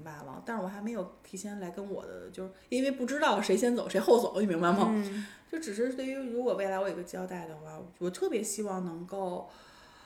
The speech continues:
Speaker 1: 包括我爸妈，我都是那么想的，还是想把他们埋在土里面，就是，是我喜欢一个花儿或者怎么样，
Speaker 2: 嗯。
Speaker 1: 我要永远都是守住这个花儿。
Speaker 2: 嗯。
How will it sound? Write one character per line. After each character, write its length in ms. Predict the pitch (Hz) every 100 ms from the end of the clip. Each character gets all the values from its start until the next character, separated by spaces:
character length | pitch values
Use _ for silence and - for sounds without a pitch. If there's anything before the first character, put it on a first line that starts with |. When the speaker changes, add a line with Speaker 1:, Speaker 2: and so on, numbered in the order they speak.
| - _ _ -
Speaker 1:
包 220 | 285 311
括 520 | 302 302 247 208 - -
我 400 | 175 175 - - _
爸 140 | - 202
妈， 340 | 208 214 220 - - - - -
我 80 | 165
都 180 | 226
是 120 | 254 226
那 80 |
么 120 | 180 170
想 200 | - - -
的， 80 | - - 185 - _ - _ -
还 180 | -
是 80 | 214
想 160 | 349 208
把 120 | 180
他 60 | -
们 140 | 165
埋 160 | 160 160
在 80 | 160
土 240 | 165 -
里 100 | 151
面， 160 | - -
就 140 | 175
是， 200 | 160 160 175 - - -
是 280 | - - 190
我 360 | 165 151 - -
喜 260 | - - -
欢 140 | 185
一 80 | 175
个 80 | 185
花 320 | 175 - 214
儿 140 | 214 220
或 160 | 170
者 80 | 147
怎 160 | - -
么 60 | -
样， 100 | - -
Speaker 2:
嗯。 340 | 214 196 190 202
Speaker 1:
我 100 | 147
要 140 | 170
永 180 | 175 190
远 180 | 254 170
都 120 | 160
是 120 | 160
守 300 | 160 - 165
住 160 | 170 190
这 100 | 185
个 100 | 175
花 220 | - 160
儿。 160 | 147 - -
Speaker 2:
嗯。 420 | 226 208 196 196